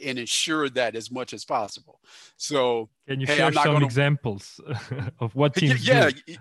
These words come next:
Speaker 1: y-, you know, sometimes, you know, a, a, a team can like a player and, and, um, you know, they can put out a smoke si-,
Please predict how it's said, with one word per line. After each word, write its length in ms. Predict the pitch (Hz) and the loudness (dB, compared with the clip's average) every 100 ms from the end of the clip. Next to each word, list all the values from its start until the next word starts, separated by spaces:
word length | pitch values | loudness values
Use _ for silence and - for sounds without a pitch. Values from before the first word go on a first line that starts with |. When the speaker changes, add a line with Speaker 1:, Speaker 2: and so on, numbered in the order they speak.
| 127 | -14
Speaker 1:
y-, 80 | 135 | -12
you 140 | 175 214 | -6 2
know, 260 | 185 202 | 2 2
sometimes, 640 | 202 214 185 214 185 170 - | 0 -4 0 2 2 0 -6
you 180 | 151 156 | -6 -2
know, 300 | 147 143 143 | 0 0 0
a, 260 | 139 131 135 131 123 120 | 0 0 2 0 0 -2
a, 80 | - - - _ | -8 -20 -20 _
a 240 | 139 131 127 | 0 2 0
team 480 | 110 - 156 151 147 | -2 0 2 0 -2
can 200 | - 139 | -4 -2
like 300 | 117 120 135 | 2 0 0
a 80 | 135 | -4
player 560 | - 139 127 127 135 143 _ _ _ | -2 0 2 2 -2 -8 _ _ _
and, 400 | 123 123 120 117 - | -2 0 0 -2 -4
and, 320 | 117 113 113 | -4 -2 0
um, 400 | 113 110 110 110 _ _ _ - | 0 0 -2 -8 _ _ _ -8
you 80 | |
know, 120 | 117 117 | -4 -2
they 240 | 117 127 | 0 0
can 440 | - 127 120 117 _ _ _ | 0 -2 -2 -6 _ _ _
put 140 | 160 | 0
out 260 | 143 135 131 | 2 4 2
a 80 | 131 | -2
smoke 400 | - 143 135 123 | -4 -4 -6 -6
si-, 220 | - 135 | -8 -8